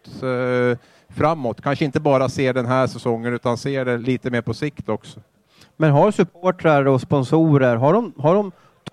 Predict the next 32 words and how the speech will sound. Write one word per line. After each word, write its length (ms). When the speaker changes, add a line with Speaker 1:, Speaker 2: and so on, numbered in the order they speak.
Speaker 2:
tålamod 520
över 440
fyra, 300
fem 200
år? 100
Speaker 1:
Ja, 140
jag 120
upplever 380
att 80
det 80
är 80
ganska 340
hyggligt 380
tålamod 520
här 100
ändå. 300
Det 80
är 40
klart 200
att 100
det 80
gnälls 520
en 100
del 220
liksom 260
sådär, 200
men 120
jag 120
tycker 220
ändå 260
inte 260
att, 240